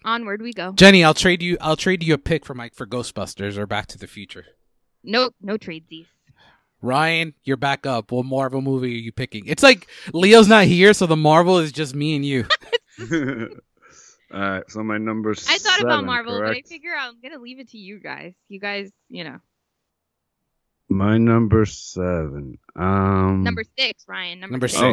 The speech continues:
Speaker 2: six.
Speaker 3: six. Oh, that's right. I'm sorry. Um, I'm going with the original, 'cause this features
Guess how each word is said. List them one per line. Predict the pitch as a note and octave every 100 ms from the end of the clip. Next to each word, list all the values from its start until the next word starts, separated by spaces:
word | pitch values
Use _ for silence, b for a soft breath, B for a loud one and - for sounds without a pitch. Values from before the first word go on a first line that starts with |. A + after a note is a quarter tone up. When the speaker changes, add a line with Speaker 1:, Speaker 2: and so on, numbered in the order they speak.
| D#2+
Speaker 2:
six. | - -
Speaker 3:
six. | - G2 _ _ _ _ _ _ _ _ _ _ _ _ _ _ _ _ _ _ _ _ _ _ _ _ _
Oh, | C3 C3+ A2 F2+
that's | G#2 -
right. | F#2
I'm | G#2 G2+
sorry. | G2 F2+ F2 _ _ _ _ _ _ _
Um, | A#2+ B2+ C3 C3+ C3 C3 B2+ A#2+ G#2+ _ _ _ _ _ _ _ _ _ _ _ -
I'm | A#2 C3 A#2
going | C3 C3+ C3+ C3 B2+
with | C3 C3+ C3+ B2 _ _ _ _ _ _ _ _
the | F#2+ A#2 A#2
original, | A2+ G#2+ G#2 A2+ B2+ B2+ G2+ A#2+ A2+ G2+ F2 D#2 _ _ _ _ _ _ _ _ _ _ _
'cause | G#2+
this | A2 -
features | B2 A#2+ A#2+ B2 A#2+ G#2 F#2